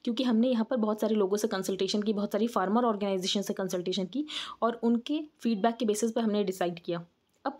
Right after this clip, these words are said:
इसमें ये बताया गया है कि जो ये बात कर रहे हैं कि इन्होंने कंसल्ट किया, तो उन्होंने actually directly सिर्फ सेवेंटी फ़ोर of the three zero six farmer body से ही कंसल्ट किया। तो the committee interacted directly with only seventy three of the three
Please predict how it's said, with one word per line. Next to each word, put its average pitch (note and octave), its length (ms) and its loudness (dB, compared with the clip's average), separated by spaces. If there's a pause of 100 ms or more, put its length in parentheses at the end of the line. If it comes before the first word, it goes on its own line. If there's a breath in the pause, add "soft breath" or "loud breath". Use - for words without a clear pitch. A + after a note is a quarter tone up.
इसमें D#4 240 -2
ये A#3+ 180 4
बताया G3 300 0
गया F#3+ 120 2
है G#3+ 60 0
कि B3 120 0
जो A#3 160 2
ये A#3+ 100 4
बात F#3 300 -2
कर G3 100 -2
रहे G3+ 80 -2
हैं A3 80 2
कि A#3 60 4
इन्होंने G#3+ 220 2
कंसल्ट G#3 500 -2
किया, F#3+ 220 -2 (440 loud breath)
तो C4 60 -2
उन्होंने D4 260 2
actually C4+ 360 -2 (320)
directly G#3+ 500 0
सिर्फ D4+ 180 0
सेवेंटी A3 360 2
फ़ोर B3+ 220 4
of A#3 100 2
the A#3+ 80 -4
three B3+ 200 0 (100)
zero A#3 140 4
six B3+ 280 -2
farmer G#3+ 300 2
body F#3+ 200 2
से G3+ 100 0
ही A#3+ 120 2
कंसल्ट F#3 380 -2
किया। F#3+ 100 -2
तो G3 80 0
the G3 160 -2
committee G3+ 300 0 (100)
interacted G#3+ 480 0
directly F#3+ 380 0
with A#3 120 4
only A3+ 160 4
seventy A3+ 300 0
three A#3 220 0
of G3+ 40 0
the A3 160 2
three A3+ 140 2